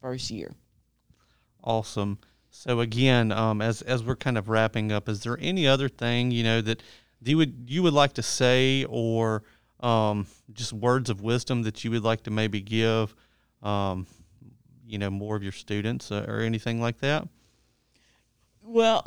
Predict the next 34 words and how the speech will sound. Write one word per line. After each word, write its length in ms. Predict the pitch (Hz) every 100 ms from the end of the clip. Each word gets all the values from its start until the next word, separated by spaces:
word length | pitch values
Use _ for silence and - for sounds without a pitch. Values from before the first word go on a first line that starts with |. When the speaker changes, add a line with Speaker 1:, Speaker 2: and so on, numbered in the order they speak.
| -
Speaker 1:
I 140 | 226 440
would 80 | 202
like 280 | 208 208 -
to 300 | 214 202 -
encourage 760 | 165 165 - 196 196 - - - - -
the 420 | 160 147 143 -
teachers 500 | - 226 214 180 170 -
in 140 | 156
the 80 | 147
district 580 | 147 170 170 - 160 175
who 420 | 170 156 151 143 _ _ _
may 440 | 165 165 156 156 165
not 340 | 160 156 165
have 260 | 180 156 143
been 240 | 156 156
recognized 840 | 151 180 190 170 165 165 175 -
this 280 | 151 170 -
year, 340 | 175 185 262 302 _ _ _ _
um, 600 | - 147 143 143 135 135 _ -
and 240 | 151 143
I 100 | 143
want 260 | 156 170 170
to 100 | 170
encourage 540 | 147 151 160 156 156
them 280 | 160 156 156
to 140 | 151 139
keep 300 | - 165 -
going. 380 | 151 160 180 190
I 220 | 143 135 -
also 380 | 139 156 - 156
want 300 | 160 156 151
them 180 | 156
to 140 | 151 156
know 400 | 147 151 170